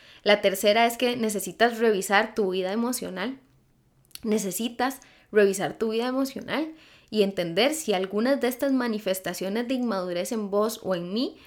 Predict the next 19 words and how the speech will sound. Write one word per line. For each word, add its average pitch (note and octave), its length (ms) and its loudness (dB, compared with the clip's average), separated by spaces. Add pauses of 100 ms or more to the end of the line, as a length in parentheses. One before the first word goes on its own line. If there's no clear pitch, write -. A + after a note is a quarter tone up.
(120)
responden G#3+ 720 2
a A#3 180 0 (240)
cosas G#3+ 360 2
de C#4 80 0
nuestro D#4 340 0
pasado G3+ 380 -4
que B3+ 80 -4
no G#3 100 -2
hemos F#3+ 240 -6
resuelto. F#3+ 560 -4 (1200)
Y A3+ 100 0
necesito F#3 520 -4
hacer E3+ 180 -6
una C#4 240 -4
pausa C#4 380 2
y, C#4 220 0
y A3+ 100 0
replantearme, F#3 760 -4
ok, F3 140 -10